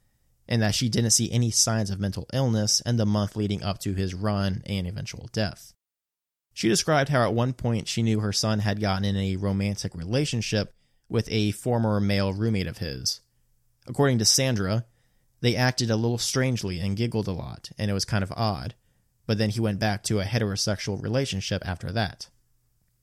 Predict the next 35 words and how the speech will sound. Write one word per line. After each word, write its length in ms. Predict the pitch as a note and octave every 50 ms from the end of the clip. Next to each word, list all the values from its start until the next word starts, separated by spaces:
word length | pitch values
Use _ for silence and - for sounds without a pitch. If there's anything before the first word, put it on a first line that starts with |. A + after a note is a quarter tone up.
| _ _ _ _ _
This 220 | - C3+ E3+ F3 -
information, 800 | F3+ D#3+ - C#3+ C3+ C3 C3 C#3 - - B2+ B2 A#2+ A2+ A2+ -
if 180 | A#2+ G#2+ - -
true, 500 | - - - C#3 A#2+ G#2 F#2+ G2+ G2+ - _ _ _ _ _ _ _ _ _ -
could 100 | G#3 -
possibly 380 | - F3 D#3 D3+ - - A#2+
explain 380 | A2+ - - - - B2 A2+ G#2+
the 80 | G#2
signs 500 | - - - G#2 G2+ G2+ G2+ G2+ G2 F#2+
of 340 | - - G2+ G2 F#2 F#2 F#2+
recent 360 | G2+ G2+ G2 - - G#2 F#2+
sexual 420 | - - G2+ F#2 - - F#2+ F#2 F#2
trauma 540 | - - - D#3 D3 C3 B2 A#2+ A2+ A2+ G#2+
that 180 | G#2 G2 F#2
was 180 | F#2 F#2+ F#2 -
discovered 460 | - G2 - - - G2+ F2+ F#2 F2+
during 220 | F2+ F2 F2 F#2
the 100 | F#2 F#2 - -
autopsy. 760 | A#2 A#2+ A#2+ - - - D2+ - - - - - - - - _ _ _ _ _ _ _ _ _ _ _ _ _ _ _ _ _
However, 480 | _ C#3 C#3+ C#3+ C#3+ C3+ B2+ C3 B2+ A#2+
while 220 | A#2+ A#2 A2+ A2+
researching 440 | A2+ A2 G#2+ - - G#2 - - G2
this 160 | F#2 F#2 -
case, 400 | - - - A#2+ A2+ G#2+ G2+ -
I 120 | - G#2
could 120 | G2+ - G2+
not 200 | G#2+ G#2 G2 -
find 260 | - G2+ G2+ G2+ -
any 240 | - G#2+ G#2 G#2 G2+
other 280 | G2+ G2+ G2+ F#2+ F#2+ F2+
acquaintance 640 | - G2 - - - A2 G#2 G2 - G2+ G2 F#2+ -
or 200 | - F#2+ F#2 -
friend 320 | - - - C#3+ D3+ D3
of 140 | B2+ A2 G2
Blair's 540 | - G2+ G#2+ G#2 G2+ G2 F#2+ G2 F#2+ -